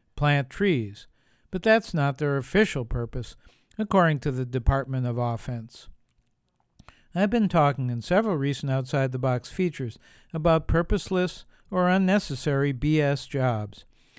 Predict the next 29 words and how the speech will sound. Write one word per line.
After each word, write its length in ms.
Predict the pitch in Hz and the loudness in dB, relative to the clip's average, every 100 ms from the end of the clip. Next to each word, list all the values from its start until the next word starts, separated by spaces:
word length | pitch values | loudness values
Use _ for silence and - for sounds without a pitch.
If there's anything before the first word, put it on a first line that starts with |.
| - _ - | -20 _ -2
The 120 | 160 | 2
armed 260 | 202 240 - | 4 2 0
forces 500 | 156 151 156 110 - | 2 2 0 -6 -6
certainly 400 | 262 240 156 131 | -6 -4 -4 -2
could 200 | 180 151 | -2 -2
be 120 | 135 | -4
considered 640 | 131 120 - 185 127 117 | -4 -4 0 0 0 -2
one 200 | 127 135 | -2 0
of 140 | 127 117 | -2 0
those. 560 | 131 139 107 95 - _ _ _ _ _ _ _ _ _ _ _ _ | 2 2 0 -6 -18 _ _ _ _ _ _ _ _ _ _ _ _
Soldiers 540 | - 170 190 214 196 | 0 2 2 0 -2
are 80 | 190 | -2
constantly 680 | - 180 226 - 127 139 | 0 0 0 -4 -4 -2
at 180 | 143 156 | -2 -2
the 100 | 156 | -4
ready, 480 | 143 170 160 98 - _ _ _ _ - | 0 0 0 -6 -14 _ _ _ _ -6
but 120 | 202 | -2
what 220 | 202 202 _ | 0 -2 _
do 200 | 151 185 | -2 0
they 160 | 180 180 | 2 2
really 400 | 170 175 185 196 | 2 2 2 0
do 320 | 156 202 254 | 0 0 2
every 320 | 143 120 120 | 0 0 -4
day? 320 | 117 117 104 110 _ _ _ _ _ _ _ _ | -4 -6 -8 -14 _ _ _ _ _ _ _ _
Little 460 | 135 147 220 147 131 | -2 2 4 2 0
that 260 | 135 135 | 0 0
is 100 | 131 | -2
socially 480 | - 143 151 139 131 | -2 -2 -2 -2 -4
beneficial. 840 | 123 143 135 120 190 196 - 95 | 0 0 -2 -2 -2 -2 -4 -14